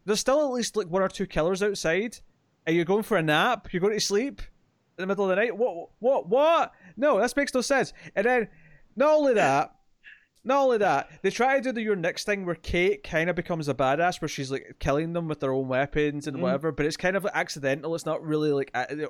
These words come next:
Speaker 1: like, a confident thing, like, like, "you're next." So here's the thing with the title.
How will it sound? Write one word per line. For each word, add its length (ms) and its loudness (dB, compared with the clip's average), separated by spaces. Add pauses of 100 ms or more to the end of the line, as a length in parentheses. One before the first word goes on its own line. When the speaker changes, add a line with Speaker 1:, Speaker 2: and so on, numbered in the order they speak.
Speaker 1:
like, 180 -8
a 40 -14
confident 560 -4
thing, 140 -4
like, 160 -8 (120)
like, 200 -8
"you're 100 -2
next." 380 -8 (760)
So 520 0
here's 200 0
the 80 -6
thing 160 0
with 120 -4
the 40 -2
title. 440 -4